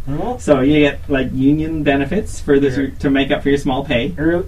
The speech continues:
Speaker 1: early days of playing with unions, Jonathan.
Speaker 2: There you go.
Speaker 1: Yeah.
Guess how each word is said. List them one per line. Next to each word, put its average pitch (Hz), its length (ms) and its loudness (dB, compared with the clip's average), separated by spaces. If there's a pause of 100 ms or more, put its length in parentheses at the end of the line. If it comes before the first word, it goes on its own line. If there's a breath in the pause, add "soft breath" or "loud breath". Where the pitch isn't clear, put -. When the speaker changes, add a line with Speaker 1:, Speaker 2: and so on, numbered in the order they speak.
Speaker 1:
early 190 340 6
days 170 600 0
of 143 440 -2 (100)
playing 156 320 -4
with 165 160 -6
unions, 127 520 -4
Jonathan. 123 400 -4
Speaker 2:
There 202 140 4
you 202 60 4
go. 196 60 0 (140)
Speaker 1:
Yeah. 127 260 -6